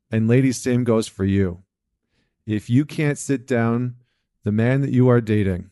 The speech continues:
the man that you are married to, and say, "Hey, tough conversation. You're disrespecting yourself when you, you know, say these things to me.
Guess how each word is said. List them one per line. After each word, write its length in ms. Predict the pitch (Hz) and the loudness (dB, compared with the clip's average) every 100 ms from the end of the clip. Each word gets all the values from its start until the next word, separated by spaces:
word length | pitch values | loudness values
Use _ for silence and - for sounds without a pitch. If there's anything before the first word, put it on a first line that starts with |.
| _ _ _ _ _ _ _ - | _ _ _ _ _ _ _ -8
the 120 | 98 | -2
man 220 | 104 117 | 0 0
that 80 | 131 | 2
you 140 | 127 127 | 2 4
are 100 | 120 | 2
married 380 | 113 107 101 - | 2 0 -2 -6
to, 340 | 92 92 - _ _ - | -10 -10 -14 _ _ -6
and 160 | 107 | -4
say, 500 | - 120 104 101 98 - _ | -2 0 0 0 -4 -16 _
"Hey, 440 | - 131 101 - _ _ _ _ _ _ - | -4 -2 -2 -6 _ _ _ _ _ _ -6
tough 260 | 135 120 | -4 -4
conversation. 920 | - 127 120 107 - 110 - 95 82 - _ _ 101 | -2 -2 -2 -4 -2 -2 -2 -8 -10 -18 _ _ -12
You're 100 | 92 | -4
disrespecting 720 | 117 - 113 - 107 - 110 | -4 -4 -8 -4 -6 -4 -6
yourself 580 | 98 - 90 80 - _ _ _ _ _ _ _ _ _ | -6 -6 -8 -8 -14 _ _ _ _ _ _ _ _ _
when 200 | 107 107 | -2 0
you, 380 | 107 107 107 101 _ _ _ _ _ _ _ _ - | 2 4 2 -2 _ _ _ _ _ _ _ _ -4
you 140 | 110 | -2
know, 160 | 101 - | -2 -4
say 360 | - 135 120 | -6 0 0
these 280 | 117 110 - | 0 -2 -4
things 280 | 107 113 - | -4 -4 -6
to 120 | 92 | -10
me. 260 | 87 69 | -10 -14